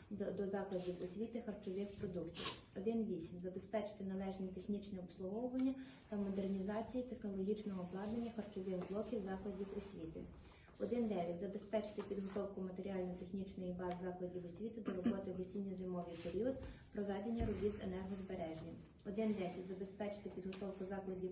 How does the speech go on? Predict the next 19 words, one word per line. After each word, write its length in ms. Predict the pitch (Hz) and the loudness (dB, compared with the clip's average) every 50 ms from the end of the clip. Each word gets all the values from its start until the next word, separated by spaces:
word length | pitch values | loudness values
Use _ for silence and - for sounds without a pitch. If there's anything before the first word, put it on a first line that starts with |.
| - 185 | 0 -2
освіти 340 | 180 - 208 202 - 185 | -4 -2 -2 -2 -2 -2
до 100 | 180 185 | -2 -2
нового 380 | 185 185 180 180 190 196 185 175 | -2 -2 -2 -2 -2 0 0 0
навчального 580 | 175 165 - - 185 180 175 170 165 165 165 165 180 | 0 -2 -2 -2 -2 0 0 0 -2 -2 -4 -2 -2
року 280 | 208 214 - 254 262 - - - - - - - | -2 -2 -2 -4 -4 -4 -6 -10 -12 -12 -8 -2
з 80 | 202 | 2
урахуванням 580 | 208 202 196 - 202 185 190 202 220 233 226 214 | 2 2 2 2 0 0 2 2 4 4 4 4
безпекових 640 | 196 185 - - - 180 185 - - 208 190 196 190 - - - 175 | 2 2 0 -2 -2 -2 -2 -2 -2 -2 -2 -2 -4 -4 -6 -4 -2
заходів. 420 | 175 160 156 156 - 160 - - 175 - - - - - - - - - - | 0 0 0 -2 -4 -6 -6 -6 -6 -8 -10 -14 -18 -18 -20 -20 -12 -4 0
Один 320 | 208 202 214 240 240 233 - | 2 4 4 4 4 4 4
одинадцять. 560 | 220 208 190 196 185 175 170 170 170 180 175 175 | 2 2 4 4 4 4 2 0 -2 -4 -4 -2
Здійс-, 260 | 175 196 202 185 - - 196 185 | -2 -2 -2 -4 -4 -4 -4 -2
здійснювати 640 | 190 233 240 226 - 226 214 185 180 180 180 - 185 180 | 0 0 0 0 2 2 2 2 2 0 0 0 -2 -2
за 100 | 196 196 | 0 0
рахунок 440 | 190 190 - - 214 196 185 175 175 | 0 0 0 0 0 2 2 0 0
бюджетних 440 | 180 - - 202 202 208 208 185 175 - - | -2 0 0 0 0 0 0 -2 -2 -4 -2
коштів 360 | 180 175 175 175 - 233 240 - - - - - - - - - - - - - | 0 0 0 0 -2 -4 -6 -6 -8 -14 -16 -18 -20 -20 -20 -20 -20 -16 -8 -4
харчування 580 | - 220 - - 220 202 208 208 208 208 202 196 202 | -2 -2 -2 -2 -2 0 2 4 4 4 2 2 2
учнів 360 | 202 208 208 208 - - 180 | 2 2 2 2 2 0 0